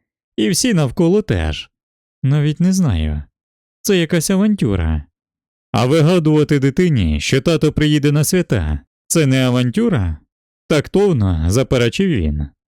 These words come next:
"Як ви поясните Матвійкові, що тато знову не приїхав?" Юля замовкла. "Не знаю. А вам це навіщо?" обережно запитала вона.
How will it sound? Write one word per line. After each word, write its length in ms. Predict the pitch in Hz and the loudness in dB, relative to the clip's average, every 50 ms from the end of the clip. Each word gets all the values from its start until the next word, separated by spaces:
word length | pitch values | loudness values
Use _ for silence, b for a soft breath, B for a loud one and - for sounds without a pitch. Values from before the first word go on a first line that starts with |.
| _ _ _ _ _ _ - | _ _ _ _ _ _ -2
"Як 300 | - 127 180 214 196 185 | 0 2 2 2 2 0
ви 120 | 180 175 | 0 0
поясните 600 | 151 170 156 156 170 156 - 165 143 120 - 147 | 2 2 2 4 2 2 2 0 0 0 0 0
Матвійкові, 840 | 131 135 127 110 170 214 214 170 - - 92 80 78 76 73 73 73 | 2 0 0 0 0 0 0 -2 -2 -2 -2 -2 -2 -2 -2 -4 -2
що 180 | - - 147 | -2 -2 0
тато 300 | 147 220 226 202 - 147 | 0 0 0 0 0 0
знову 280 | 113 117 127 123 120 123 | 0 2 0 2 0 0
не 120 | 123 127 | 0 0
приїхав?" 680 | - 175 202 220 175 101 78 - - 85 80 76 76 73 - _ _ _ _ _ _ _ _ _ _ | 0 0 -2 0 -2 -2 -4 -4 -4 -4 -2 -2 -4 -6 -8 _ _ _ _ _ _ _ _ _ _
Юля 320 | 120 107 110 117 120 127 127 | -2 0 0 0 0 0 0
замовкла. 720 | 131 175 180 170 139 107 - - - 87 80 76 71 71 - _ _ _ _ _ _ _ _ _ _ _ - | 0 0 0 0 -2 -4 -4 -4 -4 -2 -2 -2 -4 -6 -10 _ _ _ _ _ _ _ _ _ _ _ -2
"Не 180 | 123 123 143 | -2 0 0
знаю. 520 | 151 151 170 160 131 107 90 82 80 76 73 - _ _ _ _ _ _ - | 0 0 0 0 0 0 -2 -2 -4 -6 -8 -10 _ _ _ _ _ _ -4
А 80 | 160 | -2
вам 220 | 160 202 226 180 131 | 0 0 0 0 0
це 140 | - 131 120 | -2 0 0
навіщо?" 600 | 131 180 202 185 113 - - - 87 78 76 71 - _ _ _ _ _ _ | 2 2 0 0 -2 -4 -4 -2 -2 -2 -4 -6 -8 _ _ _ _ _ _
обережно 760 | 143 143 131 127 135 131 165 175 143 127 120 113 104 98 98 | -4 -2 0 0 0 2 0 0 0 0 0 0 0 0 0
запитала 520 | 101 117 117 - 131 113 - 123 123 135 | 0 0 0 0 -2 0 0 0 0 2
вона. 400 | 160 190 175 120 90 73 73 71 | 0 0 0 0 0 -2 -2 -4